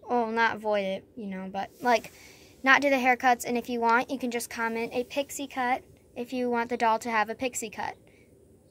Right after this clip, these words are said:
So that is either comment pixie cut or long, medium, or short hair,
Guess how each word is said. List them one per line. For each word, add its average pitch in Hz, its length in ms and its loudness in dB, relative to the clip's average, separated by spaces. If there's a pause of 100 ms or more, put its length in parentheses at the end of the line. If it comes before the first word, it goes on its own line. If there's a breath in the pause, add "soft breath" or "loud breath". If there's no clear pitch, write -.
(340)
So 214 460 4
that 220 220 6
is 214 180 -2
either 220 320 2
comment 226 460 -8
pixie 330 320 -4
cut 302 340 0 (240)
or 226 440 4 (240)
long, 262 600 2
medium, 254 520 -2 (180)
or 233 400 2 (600 soft breath)
short 233 340 0
hair, 214 220 -2